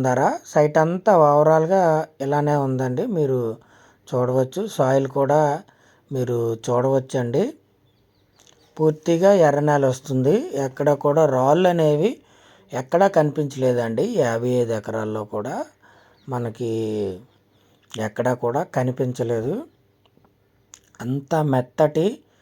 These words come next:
ఎర్రటి నేలండి, మీరు చూడవచ్చు క్లియర్గా, ఎక్కడా కూడా స్కిప్ చేయొద్దండి.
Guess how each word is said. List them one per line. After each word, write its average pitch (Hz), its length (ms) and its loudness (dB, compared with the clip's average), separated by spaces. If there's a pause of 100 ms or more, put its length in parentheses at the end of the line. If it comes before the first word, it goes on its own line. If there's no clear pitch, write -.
(420)
ఎర్రటి 151 440 0
నేలండి, 120 520 -2 (1040)
మీరు 120 240 -6 (320)
చూడవచ్చు 127 540 -4 (100)
క్లియర్గా, 123 540 -4 (380)
ఎక్కడా 208 340 -10
కూడా 123 240 -6
స్కిప్ - 320 -14
చేయొద్దండి. 117 580 -8